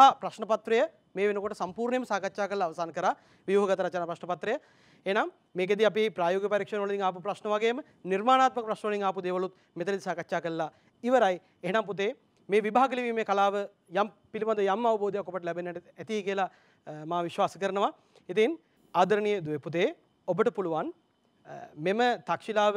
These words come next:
වැඩසටහන් මාලාවේ භාවිතා වෙන සියලුම ප්‍රශ්න පත්‍ර W W W dot I T N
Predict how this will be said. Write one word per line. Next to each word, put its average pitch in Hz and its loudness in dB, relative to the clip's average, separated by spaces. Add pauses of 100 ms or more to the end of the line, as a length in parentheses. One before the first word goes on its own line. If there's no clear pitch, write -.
(200)
වැඩසටහන් 185 -2
මාලාවේ 175 0
භාවිතා 151 -4
වෙන 202 -6
සියලුම 208 2
ප්‍රශ්න 180 -8
පත්‍ර 214 -2 (640)
W 170 0
W 196 2
W 170 -2
dot 180 0 (180)
I 185 2
T 220 -2
N 254 2